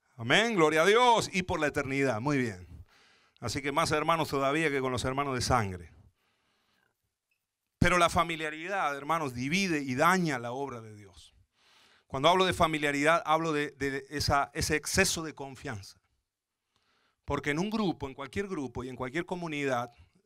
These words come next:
uno de los pilares fundamentales es el respeto los unos a los otros. Y si no hay respeto, entonces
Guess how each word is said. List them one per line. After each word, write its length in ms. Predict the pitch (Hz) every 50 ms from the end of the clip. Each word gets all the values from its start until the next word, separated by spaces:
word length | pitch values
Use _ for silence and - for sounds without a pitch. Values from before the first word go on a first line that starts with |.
| _ _ _ _ _ _ _ _ _ _ _ _ _ _ _ _ _
uno 160 | - 135 165 170
de 60 | 170
los 100 | 156 -
pilares 300 | - 143 160 165 156 -
fundamentales 800 | 151 151 147 139 135 135 135 139 135 - 143 131 123 123 120 - -
es 220 | 143 139 139 - -
el 120 | 135 117
respeto 580 | 123 120 120 120 - - - 120 113 - 117 117
los 220 | 120 123 - -
unos 220 | 131 131 120 101 117
a 60 | 110
los 180 | 107 95 -
otros. 440 | 101 90 90 - - _ _ - _ _ _ _ _ _ _ _ _ _ _ -
Y 80 | 117
si 120 | - 123 120
no 120 | 135 180
hay 100 | 214 240
respeto, 640 | 226 220 202 165 - - 151 120 104 - 123 127 _ _ _ _ _ _ _ _ _ _ _ _ _
entonces 800 | - 123 113 - 165 185 190 180 - - 127 147 - - -